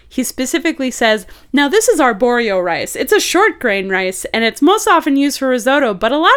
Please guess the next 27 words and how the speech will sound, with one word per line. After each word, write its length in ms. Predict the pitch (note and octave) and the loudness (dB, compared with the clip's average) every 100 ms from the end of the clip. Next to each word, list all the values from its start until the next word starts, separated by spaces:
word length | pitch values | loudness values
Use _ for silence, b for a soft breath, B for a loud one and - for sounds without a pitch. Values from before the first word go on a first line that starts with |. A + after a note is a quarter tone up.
| D5+ | 2
of 60 | |
people 240 | C5+ C5+ A4 | -2 0 2
don't 200 | A4+ G4+ | 2 2
know 140 | G#4+ | 0
that 140 | G4+ | 2
it's 160 | F#4+ - | 0 -2
versatile, 580 | B3+ A#4+ F#4+ B3 G3+ G3+ B B | 0 2 2 0 -2 -4 B B
so 140 | F#4 | 0
we're 160 | F#4 C5 | 2 2
just 180 | C#5+ - | 2 0
gonna 120 | F4 | 0
prepare 380 | D4 - D4+ C#4 | 0 0 2 2
it 80 | A3+ | 2
like 240 | A#3 G3+ | -2 0
rice." 320 | A#3 F#3+ F#3 - | 0 0 -4 -6
And 100 | A#3+ | -4
then 100 | A#3 | -2
he 100 | A3 | -4
dumps 340 | F3+ B3 D4 | 0 2 2
it 60 | F#4 | 2
in 160 | F#4 E4+ | 2 2
a 40 | |
pot 440 | - B3 A#3 - B B B B | 2 0 2 -2 B B B B
with 380 | G#3 G#3+ G#3+ - | -2 -2 -2 -6
chicken 440 | - F4 F4 C#4+ | -2 -2 0 0
stock 500 | A3+ - F#3+ F#3 - - | 0 -2 0 0 -4 -6
and 220 | G#3+ F#3+ | -4 -4